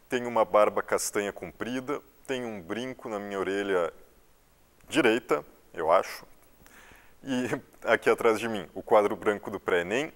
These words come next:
e no cantinho nossa professora intérprete Lucimeia, que depois vai trocar com a nossa professora intérprete Suzana. E hoje, na nossa aula vinte e dois, a gente vai abordar o tema de como o nazifascismo foi derrotado.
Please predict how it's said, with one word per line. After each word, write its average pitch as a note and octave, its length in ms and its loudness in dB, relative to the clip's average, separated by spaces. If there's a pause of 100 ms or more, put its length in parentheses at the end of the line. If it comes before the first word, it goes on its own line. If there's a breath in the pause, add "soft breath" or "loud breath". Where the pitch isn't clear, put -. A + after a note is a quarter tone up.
(120)
e C3 80 -12
no B2 120 -8
cantinho B2 500 -6
nossa B2 300 -4
professora A2+ 580 -4
intérprete F#2 640 -2
Lucimeia, F#2 720 -2 (140)
que - 80 -12
depois A#2+ 420 -2
vai A#2 140 -2
trocar A2+ 300 0
com - 100 -8
a A2+ 40 -2
nossa A2 180 -8
professora A2 500 -6
intérprete G#2+ 720 -2
Suzana. F#2 680 -4 (580 soft breath)
E B2+ 100 -4
hoje, D#3+ 460 2
na B2 180 -2
nossa A#2+ 280 0
aula A2 220 2
vinte A2 420 -8
e - 20 -4
dois, B2+ 500 0 (400 loud breath)
a C3 60 -4
gente C3 200 -4
vai B2 160 4
abordar A#2 400 2
o A#2 60 2
tema B2 480 -2
de - 140 -12 (180)
como G3 420 6 (200)
o D#3+ 100 -6
nazifascismo D3 1120 2
foi C#3+ 480 2
derrotado. C3+ 880 4